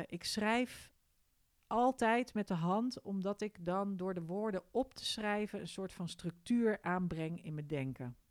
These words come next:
Brieven schrijven, mensen, werkt echt. Het is fantastisch. Ik had er een grote allergie op zitten.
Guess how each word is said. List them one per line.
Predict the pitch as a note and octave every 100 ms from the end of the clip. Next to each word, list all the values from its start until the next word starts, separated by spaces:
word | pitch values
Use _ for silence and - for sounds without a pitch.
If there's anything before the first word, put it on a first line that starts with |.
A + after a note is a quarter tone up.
| - -
Brieven | F3+ A3 A#3 A3
schrijven, | - F#3 F3+ E3+
mensen, | D#3+ D#3+ - E3
werkt | D#3 D3+ -
echt. | G3 -
Het | E3+
is | E3 -
fantastisch. | D#3+ - F#3+ D#3+ - C#3+ - - - - -
Ik | F#3 - -
had | - A3 F3+
er | D#3+
een | D#3
grote | A3 C4 E4 A3
allergie | G#3+ G#3+ - A#3+ A3
op |
zitten. | - G3 F#3+